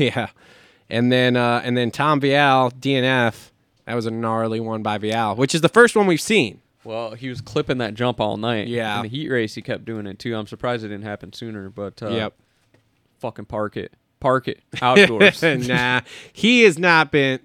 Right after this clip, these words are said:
Speaker 1: that's the first one he's had. Like,
Speaker 2: Yeah.
Speaker 1: the first big one during the race. So, I'm
Speaker 2: Yeah.
Speaker 1: okay, I'm okay with him. He seems to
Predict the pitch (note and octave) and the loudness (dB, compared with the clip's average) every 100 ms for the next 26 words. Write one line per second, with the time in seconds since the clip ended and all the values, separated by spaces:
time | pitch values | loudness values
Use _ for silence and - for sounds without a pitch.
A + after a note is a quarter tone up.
0 | - D#3 F3+ G#3 E3+ E3 - D3 B2 A2 | -2 0 2 0 -4 -4 -4 -4 -2 -4
1 | G#2+ F#2 - _ _ _ - A#2+ - A#2+ | -6 -10 -14 _ _ _ -10 -8 -6 -4
2 | B2 - B2 A2 G#2 F#2 F2+ _ B2+ A#2+ | -4 -2 -4 -2 -6 -12 -14 _ 2 4
3 | A2 G#2+ F#2 - - A2+ G#2 G#2 - - | 2 -2 -4 -8 -4 -4 -2 -6 -12 -20
4 | - - D3+ F3 D#3+ - G3 A3+ G#3 G3+ | -20 -2 2 4 2 0 -2 -2 0 0
5 | D3+ C3 A#2+ G2+ - _ - B3 B3 A#3+ | 0 -2 -6 -8 -16 _ -2 0 0 -2
6 | G#3+ F#3+ - D3 | -4 -4 0 0